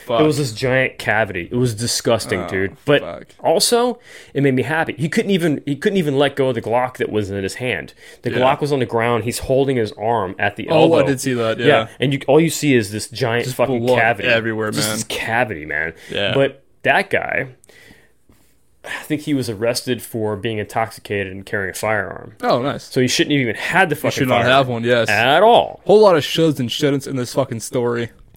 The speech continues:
Speaker 2: I don't, I don't know. I, I hate to say this, but I, I know that, uh, people, we're gonna get some backlash, and I don't give a fuck, but I hate Antifa. I think
Speaker 1: Hmm.
Speaker 2: Antifa is filled with people that are trying to, uh, uh, capitalize on
Speaker 1: Oh,
Speaker 2: the
Speaker 1: yeah.
Speaker 2: Black Lives Matter movement,
Speaker 1: Oh,
Speaker 2: which
Speaker 1: yeah.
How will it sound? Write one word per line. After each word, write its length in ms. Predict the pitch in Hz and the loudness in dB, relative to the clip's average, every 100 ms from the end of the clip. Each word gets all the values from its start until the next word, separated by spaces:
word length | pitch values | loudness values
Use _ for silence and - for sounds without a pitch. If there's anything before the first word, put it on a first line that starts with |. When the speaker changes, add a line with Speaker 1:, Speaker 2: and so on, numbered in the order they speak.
| - - - - | -12 -14 -8 0
Speaker 2:
I 60 | |
don't, 140 | 180 - | 2 2
I 40 | |
don't 120 | 202 | 2
know. 160 | 98 98 | 0 0
I, 120 | 151 - | 0 2
I 60 | 160 | 2
hate 200 | 190 196 | 0 0
to 60 | |
say 200 | - 120 | 0 2
this, 240 | 127 139 - | 2 -2 -4
but 360 | 113 120 117 | 0 0 0
I, 80 | - - | -4 -4
I 40 | |
know 160 | 131 131 | 0 2
that, 440 | 123 - _ - 113 | 2 -2 _ -4 0
uh, 300 | 104 101 - - - | 0 -2 -6 -6 -4
people, 240 | 135 127 | 0 0
we're 120 | 113 | 0
gonna 120 | 139 | 0
get 100 | 131 113 | 0 0
some 80 | |
backlash, 480 | 104 117 135 127 131 | -2 -2 0 -2 -2
and 80 | 110 | -2
I 40 | |
don't 120 | 117 107 | -4 -4
give 120 | 113 | -6
a 60 | |
fuck, 380 | 110 127 131 - | -4 -6 -6 -6
but 300 | 117 107 - - | -4 -4 -4 -10
I 60 | |
hate 200 | - 127 120 | -2 2 2
Antifa. 520 | 131 117 113 135 151 _ - - - | 0 -4 -4 -6 -8 _ -20 -14 -4
I 40 | |
think 160 | 120 120 | -2 -2
Speaker 1:
Hmm. 60 | |
Speaker 2:
Antifa 380 | 110 123 123 117 | -2 -4 -2 -4
is 120 | 113 | -4
filled 380 | - 127 123 107 | -6 -2 -2 -2
with 140 | 110 | -6
people 340 | - 123 117 110 | -4 -6 -4 -6
that 120 | 101 | -6
are 60 | 104 | -6
trying 360 | - 110 107 104 | -4 -4 -4 -6
to, 380 | - 104 98 - - - - | -6 -6 -6 -10 -18 -20 -12
uh, 20 | |
uh, 680 | 107 98 - - 101 - - - - | -10 -10 -12 -10 -10 -8 -12 -14 -8
capitalize 800 | - 135 127 113 101 101 104 - _ _ | -2 0 0 -6 -6 -8 -10 -12 _ _
on 200 | 117 110 | -4 2
Speaker 1:
Oh, 180 | 131 117 | 2 4
Speaker 2:
the 60 | 101 | 2
Speaker 1:
yeah. 60 | |
Speaker 2:
Black 220 | 101 123 123 | 2 2 2
Lives 240 | 113 110 | -2 0
Matter 260 | 117 117 104 | 0 0 0
movement, 360 | 120 117 110 | 0 2 2
Speaker 1:
Oh, 40 | 110 | 2
Speaker 2:
which 200 | 156 87 | 2 0
Speaker 1:
yeah. 180 | 78 | -4